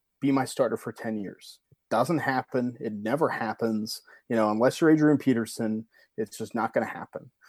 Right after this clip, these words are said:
So, uh, I'm happy if I get five really good years out of Jonathan Taylor. And I think that's almost guaranteed. I,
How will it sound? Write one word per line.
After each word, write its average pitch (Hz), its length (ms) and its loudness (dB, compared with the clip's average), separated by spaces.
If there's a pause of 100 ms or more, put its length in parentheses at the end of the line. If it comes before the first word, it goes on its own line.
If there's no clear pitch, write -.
(120)
So, 117 560 6
uh, 113 60 -4 (260)
I'm 139 140 2
happy 135 500 -4 (200)
if 123 140 -6
I 120 120 4
get 113 420 0 (480)
five 113 360 4
really 117 440 -2
good 120 160 -2
years 110 260 -2
out 113 100 -4
of 110 80 -6
Jonathan 110 360 -10
Taylor. 110 420 -6 (220)
And 123 100 0
I 123 80 4
think 135 220 2
that's - 400 2
almost 170 400 2
guaranteed. 190 540 4 (240)
I, 98 160 -2